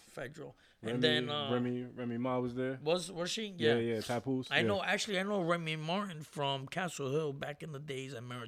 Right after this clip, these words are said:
Speaker 1: through Leo, and I've gone to a boxing fight where Joy, Joy Reels was fighting in the main event, and she was there. First time I met her. Um, what was this? Fabulous. Fabulous was there.
Speaker 2: Mm.
Speaker 1: And, um,
Speaker 2: Brooklyn.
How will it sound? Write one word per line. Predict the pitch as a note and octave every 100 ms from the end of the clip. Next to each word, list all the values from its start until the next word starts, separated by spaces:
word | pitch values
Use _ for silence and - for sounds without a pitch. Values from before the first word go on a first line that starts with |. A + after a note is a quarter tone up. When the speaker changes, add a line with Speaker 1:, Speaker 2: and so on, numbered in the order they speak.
| A2+
Speaker 1:
through | B2 A#2+ - - - -
Leo, | B2+ B2 C3+ B2+ B2
and | A2+
I've | A2+ A2+
gone | B2 A#2+
to | B2+
a | A2
boxing | B2 B2+ - A#2+
fight | - B2
where | A2+ A#2+
Joy, | B2 C3 C3 - - - _
Joy | C3+
Reels | C3 B2+ C3+ B2
was | A2+
fighting | - B2 A#2+
in | A#2
the | A2+
main | A#2 A#2+
event, | A#2 B2+ A#2+
and | G#2+
she | -
was | A2+ A2
there. | A#2+ A#2+ A#2+ - _ _ _
First | - C3 B2
time | B2
I | A#2
met | A#2 B2
her. | A#2 A2+ - _ _ _ -
Um, | C3 C#3+ C#3 C3 A#2+ - _ _ _ - _ _ _ _ _ - _
what | -
was | D#3+
this? | D#3 F#3+ D3+
Fabulous. | - D#3+ F3 C3 A2
Fabulous | - D3 G3+ G3+
was | B3 G3+
there. | F3 D3+ G3+
Speaker 2:
Mm. | A2 G2+ - _ _ - _ -
Speaker 1:
And, | C#3 C3+ C3+ C3+ D3
um, | C#3+ D3 D3 D3 D3 C#3+ C#3 B2+ A2
Speaker 2:
Brooklyn. | F#2+ A2 - F2+